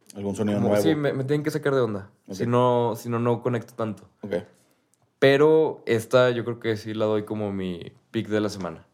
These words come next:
Speaker 2: O sea,
Speaker 1: Perfecto.
Speaker 2: así, la, la que yo les digo de que si van a escuchar una, escuchen esa.
Speaker 1: Búsquenla.
Speaker 2: Y el veintidós de noviembre es la mía.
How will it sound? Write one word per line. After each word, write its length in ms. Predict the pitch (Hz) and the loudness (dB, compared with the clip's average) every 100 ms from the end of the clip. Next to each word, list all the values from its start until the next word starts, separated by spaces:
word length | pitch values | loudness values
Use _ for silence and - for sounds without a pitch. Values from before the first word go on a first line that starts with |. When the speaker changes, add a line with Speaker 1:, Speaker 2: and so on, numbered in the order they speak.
| _ | _
Speaker 2:
O 40 | |
sea, 80 | - | -8
Speaker 1:
Perfecto. 200 | 92 92 | -2 0
Speaker 2:
así, 220 | 92 107 | 0 -2
la, 260 | 98 95 92 | 0 0 0
la 240 | 98 101 101 | 0 -2 -2
que 100 | 104 | -2
yo 120 | 110 | 0
les 160 | 123 127 | 0 0
digo 220 | 131 135 | 0 0
de 100 | 123 | 0
que 80 | - | -4
si 80 | - | -2
van 80 | |
a 20 | 127 | -2
escuchar 280 | 127 131 131 | 0 2 4
una, 300 | 147 165 151 _ _ _ _ _ | 4 0 -2 _ _ _ _ _
escuchen 380 | - 110 110 | -12 -6 -2
esa. 100 | 104 107 | -2 -2
Speaker 1:
Búsquenla. 320 | - 98 90 _ _ | -4 -6 -8 _ _
Speaker 2:
Y 80 | 113 | 2
el 60 | |
veintidós 300 | 123 120 123 | 4 4 2
de 60 | 127 | 2
noviembre 260 | 123 117 113 | 2 0 0
es 40 | |
la 80 | 113 | -2
mía. 200 | 98 | -2